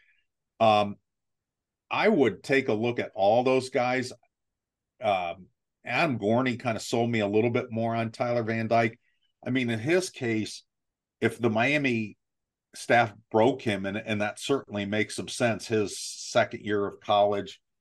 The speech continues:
he was outstanding. His pass efficiency rating was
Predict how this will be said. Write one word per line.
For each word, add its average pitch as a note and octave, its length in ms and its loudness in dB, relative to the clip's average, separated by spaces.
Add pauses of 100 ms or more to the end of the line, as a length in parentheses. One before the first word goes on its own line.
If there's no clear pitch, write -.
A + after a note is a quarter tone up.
(500)
he C#3+ 200 -2
was G2+ 360 -2 (360)
outstanding. A2+ 600 0
His A#2+ 220 -2
pass A2+ 360 0
efficiency G2+ 500 -6
rating G2 360 -4
was F2 260 -12